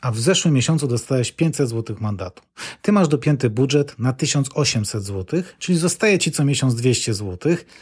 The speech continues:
W zeszłym miesiącu sobie wyjechałeś na wakacje, więc, e, wydałeś oszczędności wszystkie, no i trzeba zapłacić mandat. Tobie zostaje dwieście. Co zrobić,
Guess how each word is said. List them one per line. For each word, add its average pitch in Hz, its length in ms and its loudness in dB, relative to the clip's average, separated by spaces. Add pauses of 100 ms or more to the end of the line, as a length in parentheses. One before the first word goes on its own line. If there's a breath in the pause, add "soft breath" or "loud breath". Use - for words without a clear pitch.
(360 loud breath)
W - 40 -18
zeszłym 175 300 4
miesiącu 139 440 2
sobie 110 480 -2 (300 soft breath)
wyjechałeś 131 480 2
na 113 100 2
wakacje, 143 500 0
więc, 117 360 0
e, 110 540 -4
wydałeś 131 680 2
oszczędności 151 640 0
wszystkie, 147 460 0 (1300 loud breath)
no 131 80 0
i 147 60 2
trzeba 127 180 0
zapłacić 127 400 -2
mandat. 120 500 2 (240)
Tobie 165 260 4
zostaje 131 380 2
dwieście. 131 500 2
Co 156 160 0
zrobić, 139 500 0